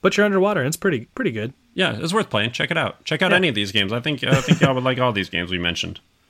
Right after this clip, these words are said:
Speaker 1: Yeah, we'll, uh, we'll put a list of
Speaker 2: Yeah.
Speaker 1: them in the description.
Speaker 2: Yeah, I'll, uh, I'll send you my list, and then you can, uh, add it to yours, and we'll put it in there.
Speaker 1: Perfect.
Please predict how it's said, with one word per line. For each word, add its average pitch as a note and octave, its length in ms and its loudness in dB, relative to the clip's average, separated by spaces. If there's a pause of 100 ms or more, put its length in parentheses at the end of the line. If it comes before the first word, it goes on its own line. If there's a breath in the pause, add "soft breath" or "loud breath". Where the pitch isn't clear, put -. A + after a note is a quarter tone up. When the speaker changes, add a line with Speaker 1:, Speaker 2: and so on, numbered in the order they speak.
Speaker 1:
Yeah, F3+ 200 4
we'll, D3 200 2
uh, D3 320 2
we'll C3 100 0
put D3 180 -6
a C3+ 80 0
list A#2 960 -4 (240)
of A#2+ 280 -4
Speaker 2:
Yeah. C#3 120 0
Speaker 1:
them A2 260 -2
in B2 200 -6
the A2+ 100 -4
description. A#2+ 640 -10 (220)
Speaker 2:
Yeah, A2+ 200 0
I'll, B2+ 220 2
uh, A#2+ 180 0
I'll A2+ 80 0
send B2 220 0
you A#2 40 0
my A2 140 2
list, G#2 300 0
and F#2+ 100 -4
then F#2+ 100 -2
you F#2+ 120 -2
can, F#2+ 220 -4
uh, F2+ 220 -4
add G2 140 0
it F#2 100 -6
to G#2 100 -10
yours, F#2 300 -6
and F#2 140 -8 (100)
we'll G2+ 100 -10
put B2 140 -4
it B2+ 80 -4
in E3 80 -2
there. B2 220 -2 (480)
Speaker 1:
Perfect. A2+ 300 -4